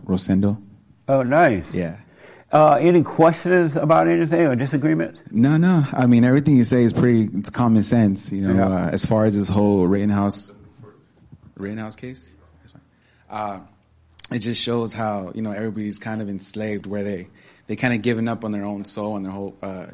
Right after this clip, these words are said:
Speaker 1: you know, judgment.
Speaker 2: Yeah.
Speaker 1: Or to make a decision, and they kinda just go with the, the narrative that's thrown at them. So, and it refers back to, you know, your God and what you have inside, where that gives, God gives you that confidence to decide, you know, with some logic and common sense.
Speaker 2: Absolutely.
Speaker 1: And it's showing that the world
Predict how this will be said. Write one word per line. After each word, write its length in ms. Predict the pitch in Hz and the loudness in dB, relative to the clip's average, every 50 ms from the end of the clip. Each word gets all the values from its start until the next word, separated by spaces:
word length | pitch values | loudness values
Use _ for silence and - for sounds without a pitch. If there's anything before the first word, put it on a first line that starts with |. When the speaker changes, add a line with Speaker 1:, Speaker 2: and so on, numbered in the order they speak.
| - - | -16 -12
Speaker 1:
you 80 | 104 101 | -10 -10
know, 100 | 98 92 | -10 -10
judgment. 460 | 90 90 107 110 107 110 131 135 - - _ - | -10 -8 -8 -8 -8 -8 -8 -10 -10 -12 _ -6
Speaker 2:
Yeah. 260 | 120 120 123 117 113 - - - - | -4 -2 0 0 -2 -4 -8 -14 -10
Speaker 1:
Or 120 | - 110 107 | -8 -8 -6
to 140 | 101 - 110 | -6 -6 -6
make 120 | 110 98 | -6 -6
a 40 | 104 | -6
decision, 460 | 104 104 - - 120 120 113 131 123 | -8 -8 -8 -6 -6 -6 -6 -6 -8
and 80 | 107 98 | -8 -8
they 40 | 92 | -10
kinda 200 | - 113 110 104 | -10 -10 -10 -10
just 180 | 98 101 98 92 | -10 -10 -10 -10
go 100 | 101 101 | -10 -10
with 160 | 101 98 101 | -10 -10 -12
the, 160 | 104 104 - _ - | -16 -20 -20 _ -14
the 60 | 101 101 | -10 -10
narrative 240 | 101 101 101 95 | -8 -8 -8 -8
that's 160 | 92 90 - - | -10 -10 -12 -14
thrown 220 | - 101 98 98 | -12 -10 -10 -10
at 100 | 87 87 | -12 -12
them. 160 | - - - _ _ _ _ _ _ - - - _ _ _ | -16 -20 -20 _ _ _ _ _ _ -20 -20 -20 _ _ _
So, 600 | - - - - 107 104 101 101 98 98 98 - - _ _ _ - | -14 -10 -6 -4 -2 -2 -2 -2 -4 -4 -6 -10 -12 _ _ _ -8
and 140 | - 117 110 | -6 -4 -4
it 60 | 113 | -2
refers 340 | 107 107 107 104 - 123 110 | -4 -4 -4 -2 -2 -2 0
back 220 | 101 117 117 110 110 | 0 0 -2 -2 -2
to, 200 | - - 107 104 | -4 -4 -2 -2
you 80 | 104 104 | 0 -2
know, 100 | 104 98 | -2 -2
your 140 | 95 95 | -4 -6
God 400 | 92 92 107 104 107 107 107 107 | -6 -6 -6 -4 -4 -2 -2 -2
and 100 | 101 98 | -4 -6
what 180 | 95 92 92 - | -8 -8 -8 -8
you 80 | 107 101 | -8 -6
have 140 | 104 101 | -8 -8
inside, 420 | 90 90 87 - 107 104 104 98 98 | -8 -10 -8 -8 -6 -6 -6 -6 -6
where 300 | 95 101 95 95 90 - _ _ _ _ _ _ - | -6 -6 -6 -8 -10 -12 _ _ _ _ _ _ -8
that 140 | 107 113 | -6 -6
gives, 240 | 101 113 135 143 135 131 | -2 0 0 0 0 -2
God 320 | 127 104 113 120 131 123 | -6 -4 0 0 0 0
gives 140 | 117 120 104 | 0 -2 -2
you 40 | 113 | -2
that 160 | 107 101 98 | -4 -4 -6
confidence 500 | - - 113 113 113 - 107 104 - - | -6 -4 -4 -4 -4 -6 -6 -6 -6 -6
to 60 | - | -8
decide, 520 | 95 92 92 - - 104 101 101 101 95 - | -8 -10 -10 -10 -8 -6 -6 -6 -6 -8 -8
you 60 | 104 | -8
know, 80 | 104 98 | -8 -8
with 120 | 90 87 | -10 -12
some 280 | - - - 110 101 92 | -14 -16 -14 -12 -10 -10
logic 340 | 98 95 95 95 92 98 - | -10 -10 -10 -12 -14 -14 -18
and 100 | 87 - | -18 -16
common 240 | - 101 95 92 92 | -14 -12 -12 -12 -12
sense. 320 | - - 107 95 87 - - | -12 -12 -12 -12 -10 -6 -2
Speaker 2:
Absolutely. 640 | 127 127 120 - - 120 120 131 131 - - 104 98 92 | 0 0 0 0 -2 -2 0 0 -2 -4 -4 -8 -8 -8
Speaker 1:
And 180 | 104 104 104 | -8 -6 -6
it's 80 | 104 95 | -4 -4
showing 420 | - - 117 117 120 117 113 107 | -4 -2 -2 -2 -2 -2 -4 -4
that 300 | 104 98 95 92 90 - | -6 -6 -8 -10 -10 -8
the 80 | 104 104 | -8 -6
world 600 | 104 98 98 113 135 151 139 123 117 104 101 | -6 -4 -2 0 0 2 2 0 0 -4 -6